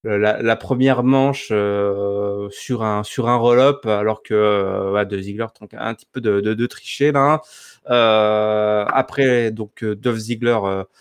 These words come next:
commence un petit peu à tomber sur, euh, sur Kofi Kingston. Il place un zigzag.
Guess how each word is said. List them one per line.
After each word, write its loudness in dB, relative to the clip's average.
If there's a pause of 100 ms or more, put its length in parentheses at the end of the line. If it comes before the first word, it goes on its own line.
(120)
commence -8
un -6
petit -20
peu -8
à -4
tomber -6
sur, -8
euh, -2
sur -12
Kofi -4
Kingston. 0 (140)
Il -4
place -4
un 0
zigzag. 0